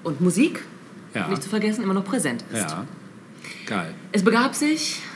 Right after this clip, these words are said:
Speaker 1: im Jahre neunundsechzig des vorigen Jahrhunderts,
Speaker 2: Mhm.
Speaker 1: genauer gesagt am zwanzigsten März neunzehnhundertneunundsechzig, da heirat-, da heirateten nämlich John Lennon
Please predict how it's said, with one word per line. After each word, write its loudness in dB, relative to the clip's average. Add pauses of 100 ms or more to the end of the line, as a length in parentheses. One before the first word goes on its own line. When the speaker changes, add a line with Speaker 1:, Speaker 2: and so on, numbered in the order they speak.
(160)
Speaker 1:
im 4
Jahre 8
neunundsechzig 4 (160)
des -6
vorigen 2
Jahrhunderts, 2
Speaker 2:
Mhm. 2 (520)
Speaker 1:
genauer 2
gesagt 0
am -4
zwanzigsten -2
März 0
neunzehnhundertneunundsechzig, -2 (480)
da -6 (120)
heirat-, 0 (360)
da -2
heirateten 0
nämlich 2
John 2
Lennon 2